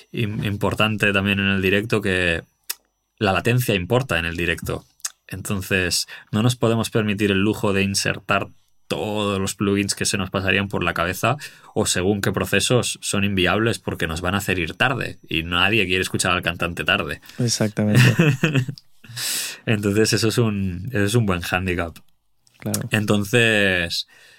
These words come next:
Speaker 1: ya te digo, es, es guay el, el rememorar esa sonoridad y, y a mí en particular estos plugins de Sonox me recordaban a una mesa digital de Midas que sonaba, eh, particularmente bien. Y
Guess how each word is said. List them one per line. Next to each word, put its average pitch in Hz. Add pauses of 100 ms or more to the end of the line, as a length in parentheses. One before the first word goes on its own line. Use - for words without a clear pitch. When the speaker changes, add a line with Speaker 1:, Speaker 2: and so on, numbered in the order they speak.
(180)
Speaker 1:
ya -
te 113
digo, 107
es, 92
es 113
guay 120
el, 101
el 98
rememorar 95
esa 117
sonoridad 107
y, 87
y 107
a 92
mí 117
en 113
particular 104
estos 104
plugins 107
de 98
Sonox 107
me 98
recordaban 98
a 87
una 90
mesa 95
digital 95
de 87
Midas 101
que -
sonaba, 95 (380)
eh, 87
particularmente 95
bien. 107 (680)
Y 90